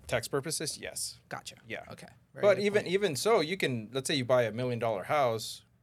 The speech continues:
Speaker 1: you can still
Speaker 2: You could still, you could just
Speaker 1: That's a
Speaker 2: increase your
Speaker 1: huge
Speaker 2: down
Speaker 1: chunk.
Speaker 2: payment and then make, make the loan go to seven hundred K and take an adva-,
Speaker 1: Exactly.
Speaker 2: advantage
Speaker 1: So
Speaker 2: of
Speaker 1: you
Speaker 2: that.
Speaker 1: keep it that way. And so y-, it's basically you're leveraging.
Speaker 2: That makes sense.
Speaker 1: Yeah.
Speaker 2: Yeah.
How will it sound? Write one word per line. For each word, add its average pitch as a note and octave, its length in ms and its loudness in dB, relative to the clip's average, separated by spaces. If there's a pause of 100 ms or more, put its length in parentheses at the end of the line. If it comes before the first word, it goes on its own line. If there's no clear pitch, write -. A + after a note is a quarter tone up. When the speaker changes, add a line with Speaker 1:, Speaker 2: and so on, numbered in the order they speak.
(180)
Speaker 1:
you C#3 100 -8
can C3 120 -8
still E3 300 2
Speaker 2:
You E3 80 4
could E3 140 -2
still, E3 360 0
you D#3+ 140 0
could F3+ 120 -2
just E3 160 -2
Speaker 1:
That's E3 80 -4
a E3 80 0
Speaker 2:
increase D#3+ 280 0
your E3 100 2
Speaker 1:
huge B2+ 60 2
Speaker 2:
down E3 180 6
Speaker 1:
chunk. A2+ 100 -2
Speaker 2:
payment C3+ 460 -6
and C#3+ 160 -4
then C3 220 -4 (380)
make, C#3+ 280 -6 (100)
make C#3 220 -6
the C3+ 80 -6
loan C3 340 -4
go B2 280 -6
to B2+ 160 -10
seven B2+ 260 -6
hundred A#2+ 260 -12
K A#2+ 140 -12
and A#2 280 -14
take B2 200 -12
an - 260 -14
adva-, A#2 60 -10
Speaker 1:
Exactly. A2 540 -2
Speaker 2:
advantage A#2 320 -14
Speaker 1:
So C3 100 0
Speaker 2:
of C3 60 2
Speaker 1:
you B2+ 60 -2
Speaker 2:
that. C3 80 -4
Speaker 1:
keep C3+ 220 -4
it A#2 60 -4
that A2+ 180 2
way. A2+ 120 -4
And A#2+ 160 -6
so - 120 -2
y-, C#3 140 -2
it's C#3+ 220 -2
basically D3+ 560 -2
you're A#2 120 0
leveraging. A2+ 540 -2 (240)
Speaker 2:
That C#3+ 140 -2
makes C3+ 140 -8
sense. - 320 -10
Speaker 1:
Yeah. G2+ 220 -2
Speaker 2:
Yeah. - 120 -16